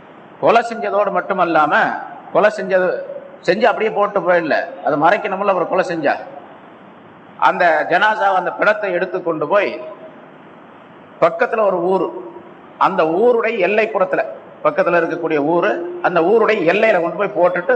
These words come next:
ராத்திரியோட ராத்திரியா வந்துட்டாரு ஆளு. அதாவது இந்த ஊர்லயே அது நடைபெறாத மாதிரி,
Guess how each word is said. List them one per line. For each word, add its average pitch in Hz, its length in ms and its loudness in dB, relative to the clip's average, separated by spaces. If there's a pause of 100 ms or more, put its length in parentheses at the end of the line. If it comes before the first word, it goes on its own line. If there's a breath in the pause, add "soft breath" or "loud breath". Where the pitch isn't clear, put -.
ராத்திரியோட 170 440 2
ராத்திரியா 156 300 0
வந்துட்டாரு 143 380 0
ஆளு. 110 140 -2 (1400)
அதாவது 180 260 4
இந்த 170 180 2
ஊர்லயே 208 480 2 (200)
அது 175 180 0
நடைபெறாத 175 580 0
மாதிரி, 147 300 0